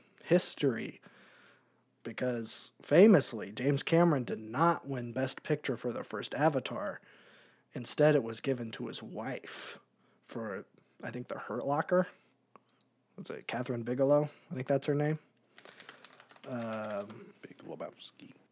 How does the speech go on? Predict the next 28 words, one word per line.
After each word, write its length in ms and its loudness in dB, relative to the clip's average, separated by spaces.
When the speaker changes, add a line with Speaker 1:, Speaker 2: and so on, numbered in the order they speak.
Speaker 1:
yes, 520 -6
and 160 -2
that 160 6
was, 400 2
yes, 460 -6
Catherine 340 -10
Bigelow. 420 -12
It 100 4
was 200 8
all 220 8
just 300 4
a 60 4
big 340 2
kind 260 0
of 60 -2
middle 240 0
finger 340 0
to 100 -2
James 340 -2
Cameron 500 -4
'cause 160 -6
he's 140 -2
such 180 -2
an 100 -8
asshole. 540 -6
Um, 460 -8
<laughs> 40 -2
so 400 0